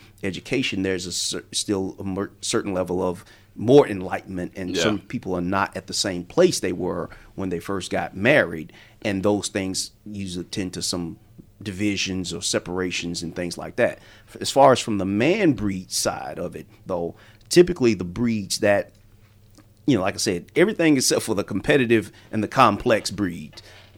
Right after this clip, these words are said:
Speaker 1: for me, I think they could work with the educated woman and not be as intimidated, even if there is some forms of it. It's not necessarily a, a deal breaker or a, of a major conflict per
Speaker 2: Yeah.
Speaker 1: se.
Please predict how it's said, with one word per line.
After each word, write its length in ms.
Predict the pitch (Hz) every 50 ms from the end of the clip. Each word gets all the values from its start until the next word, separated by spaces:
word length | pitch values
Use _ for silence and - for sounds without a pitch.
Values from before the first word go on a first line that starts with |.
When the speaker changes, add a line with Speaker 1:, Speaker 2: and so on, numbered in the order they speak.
| - - -
Speaker 1:
for 140 | - - 117
me, 200 | 117 127 123 117
I 40 | 107
think 260 | - 123 113 107 -
they 100 | 107 98
could 220 | - - 92 87
work 220 | 95 104 92 - -
with 80 | 87
the 140 | - 90 -
educated 540 | 98 101 90 92 87 - 98 87 85 82 -
woman 340 | 95 95 87 85 82 80 80 -
and 180 | - 107 95 95
not 240 | 101 95 - - 98
be 180 | 101 92 80 -
as 240 | 92 92 92 85 95
intimidated, 520 | 90 87 - - 117 98 92 90 90 -
even 220 | - 123 110 110 104
if 120 | 95 -
there 140 | - 95 98
is 220 | - 107 104 95
some 320 | - - - 160 170 165 139
forms 460 | - - 131 113 101 95 98 92 92
of 160 | 95 85 87
it. 80 | 92 -
It's 220 | 95 110 104 - -
not 220 | 113 110 - -
necessarily 680 | 104 104 92 - 95 - - - 95 95 92 87 90 87 - - - _ -
a, 200 | 101 95 92 - -
a 120 | 90 95 92
deal 280 | 87 98 107 110 104 92
breaker 480 | 85 92 92 90 - - 87 87 - - - _ _ _
or 280 | - 104 95 90 92 - -
a, 240 | 98 90 87 82 - - 104 95 - - _ -
of 140 | 107 104 92
a 160 | 92 87 85 87
major 340 | 92 98 95 90 80 78
conflict 640 | 76 - - - 120 98 - - - 82 71 - -
per 100 | - 87
Speaker 2:
Yeah. 60 | 82 73
Speaker 1:
se. 240 | 67 - - 57